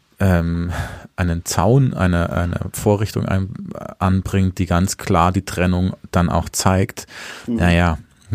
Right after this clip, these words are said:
Speaker 1: dann frage ich mich halt schon, das ist halt so ein bisschen wehe, ihr setzt euch nebeneinander.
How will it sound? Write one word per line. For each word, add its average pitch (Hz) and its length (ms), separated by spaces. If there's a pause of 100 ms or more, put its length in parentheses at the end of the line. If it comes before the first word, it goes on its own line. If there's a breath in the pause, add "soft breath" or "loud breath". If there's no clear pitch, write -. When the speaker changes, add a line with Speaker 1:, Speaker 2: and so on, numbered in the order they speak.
(140)
Speaker 1:
dann 90 160
frage 90 300
ich 92 140
mich 95 180
halt 87 160
schon, 85 300 (280)
das - 220
ist - 160
halt 87 120
so - 100
ein 90 60
bisschen 90 420
wehe, 90 280
ihr 107 140
setzt - 320
euch 87 160
nebeneinander. 82 880